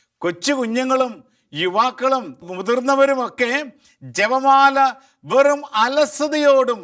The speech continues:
അശ്രദ്ധയോടും മടിയോടും കൂടി ഒരു കടമ കഴിക്കുന്ന രീതിയിൽ ഇരുന്നും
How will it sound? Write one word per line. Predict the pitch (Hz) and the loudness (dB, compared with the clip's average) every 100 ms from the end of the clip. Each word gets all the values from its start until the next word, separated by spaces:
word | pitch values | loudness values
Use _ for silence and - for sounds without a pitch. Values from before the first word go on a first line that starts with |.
| - _ _ - | -18 _ _ -4
അശ്രദ്ധയോടും | 202 233 - 285 302 202 294 294 285 262 233 160 _ _ 156 180 | -2 -2 -2 -4 -4 -6 -2 4 4 4 0 -8 _ _ -14 0
മടിയോടും | 214 214 262 302 302 302 277 247 | 0 0 0 4 4 4 0 -2
കൂടി | 233 214 185 _ _ - | -6 -6 -10 _ _ -8
ഒരു | 214 269 254 - | -4 -4 -4 -4
കടമ | 220 233 320 339 320 | -2 0 0 2 2
കഴിക്കുന്ന | 294 277 233 269 262 254 | 2 0 -4 -4 0 -2
രീതിയിൽ | 240 226 233 214 170 _ _ _ - | -2 -4 -4 -6 -10 _ _ _ -12
ഇരുന്നും | 165 226 277 285 285 277 | -4 0 0 0 0 0